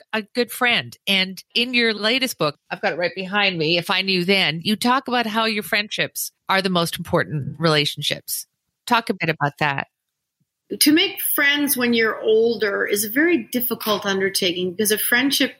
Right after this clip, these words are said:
Speaker 2: requires reciprocity, and you usually get a lot more particular about the ethics and the morality and the code of honor that a person has because your, your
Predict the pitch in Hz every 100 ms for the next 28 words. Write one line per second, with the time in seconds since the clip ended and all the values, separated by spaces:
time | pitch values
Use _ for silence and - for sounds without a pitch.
0 | - 196 - 208 196 196 196 - - 190
1 | - 185 - 180 185 202 175 175 185 185
2 | 190 226 233 240 240 - 240 277 285 269
3 | 233 220 208 208 214 208 202 196 - -
4 | - 220 196 180 175 175 175 175 165 190
5 | 180 202 196 160 - - 196 180 180 185
6 | 185 190 190 185 175 175 170 170 165 170
7 | - _ - 247 247 240 220 196 196 202
8 | 214 220 214 196 196 185 180 175 - 196
9 | - 196 196 165 185 226 262 247 285 285
10 | - 269